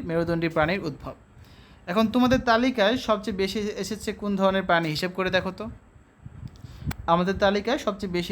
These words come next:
এসেছে কীটপতঙ্গ, কারণ পৃথিবীতে আবিষ্কৃত প্রাণী জগতে শতকরা আশি ভাগই হচ্ছে কীটপতঙ্গ। এ কারণে আমাদের তালিকা তো সবচেয়ে বেশি এসেছে কীটপতঙ্গ। তারপর আছে কি, তোমরা কি জানো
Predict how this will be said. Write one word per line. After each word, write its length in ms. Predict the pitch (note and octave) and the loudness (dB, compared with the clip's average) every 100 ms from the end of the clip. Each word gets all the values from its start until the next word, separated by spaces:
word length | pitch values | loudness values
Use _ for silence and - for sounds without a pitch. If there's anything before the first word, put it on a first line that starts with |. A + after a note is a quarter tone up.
| F3 | -4
এসেছে 240 | F3 - B3+ | -6 -6 -6
কীটপতঙ্গ, 500 | B3 A#3+ G3+ D3 C#3+ B2 - - - - - - | -6 -6 -6 -6 -6 -10 -16 -20 -20 -20 -4 2
কারণ 140 | A3+ A3+ | 4 4
পৃথিবীতে 380 | C4 C4+ C#4 B3+ | 2 2 4 4
আবিষ্কৃত 320 | A#3 B3 C4 B3 A3 | 4 2 -2 0 2
প্রাণী 200 | G3 G3+ | 2 2
জগতে 240 | G3+ G3+ B3 | -2 0 -2
শতকরা 440 | B3+ G3 - G3 F3+ D3+ | -2 -2 0 0 0 0
আশি 180 | F3+ B3 A3+ | -2 0 0
ভাগই 200 | A3+ A#3 | 0 2
হচ্ছে 180 | A#3 - B3 | 0 0 0
কীটপতঙ্গ। 500 | B3+ B3+ F3 D3 C3+ G2 - - - - - - G#3 | 0 0 -2 -2 -6 -10 -14 -18 -16 -18 -20 -12 0
এ 20 | A#3 | 4
কারণে 260 | C4 A#3 A3+ A3 | 6 6 4 4
আমাদের 240 | G3 G3+ G3+ | 2 2 2
তালিকা 260 | G3 G#3+ A#3+ A#3+ | 2 2 -2 -2
তো 40 | A#3 | -2
সবচেয়ে 280 | G3 G#3 F#3 | -4 -4 -4
বেশি 160 | F#3 F#3 | -4 -4
এসেছে 240 | F3+ - B3+ E4 | -6 -4 -4 -4
কীটপতঙ্গ। 480 | A#3+ G3+ E3+ D3 C#3+ B2 - - - - - - - - - - - - - - - - - | -6 -4 -4 -4 -6 -8 -14 -20 -14 -12 -12 -16 -18 -20 -14 -12 -12 -14 -20 -20 -20 -18 0
তারপর 260 | G3+ G3 A3+ | 2 4 4
আছে 120 | A3+ A#3 | 2 -2
কি, 80 | B3 F4 F#4 - | -2 -4 -8 -6
তোমরা 180 | A3+ A#3 A#3 | 0 2 2
কি 60 | F#3+ | 2
জানো 240 | F3 G#3 | 4 4